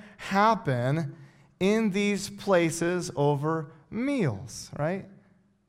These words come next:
But fellowship is more than this.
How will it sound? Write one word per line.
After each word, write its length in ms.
But 200
fellowship 840
is 200
more 400
than 240
this. 540